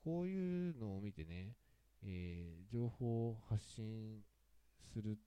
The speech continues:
時の参考にするといいかなと思ったんですよ。特にね、注目の人物ですし、えー、まあ、カルロス・ゴーンさん、ね、頭いいし、日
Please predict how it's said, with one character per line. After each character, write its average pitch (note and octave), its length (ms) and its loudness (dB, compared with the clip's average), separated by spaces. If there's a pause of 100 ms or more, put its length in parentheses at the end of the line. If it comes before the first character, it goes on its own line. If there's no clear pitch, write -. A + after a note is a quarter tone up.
時 G#2 220 0
の D2+ 120 -6
参 A2+ 220 2
考 A#2+ 220 2
に A#2 60 0
す - 140 0
る A#2+ 100 6
と E2+ 220 4
い G#2 240 0
い E2+ 40 -4
か F2 140 -2
な G#2 180 2
と G#2 140 0
思 A2 120 0
っ - 80 -4
た F2+ 100 0
ん E2 80 -4
で D#2 80 -4
す F#2 140 -2
よ。 E2 240 2 (760)
特 A3+ 160 2
に G#2 100 -6
ね、 G#2 140 0
注 C#3 240 2
目 C#3 220 2
の C3+ 120 2
人 C3 200 -2
物 G2+ 120 0 (160)
で D#2 120 -4
す - 180 -14
し、 F2 400 -2 (760)
え D#2+ 840 0 (420)
ー、 A#2+ 40 -4
ま G#2 280 0
あ、 - 520 -16
カ G2 80 4
ル G2 100 6
ロ G2 80 6
ス・ G2+ 160 -2
ゴ F#2+ 180 0
ー E2+ 40 -2
ン D#2 40 -6
さ D#2+ 80 -4
ん、 - 1120 -14
ね、 G#2 160 -2 (240)
頭 G#2 400 0
い G2+ 120 2
い - 20 -4
し、 E2 420 -4 (800)
日 G#2 120 -8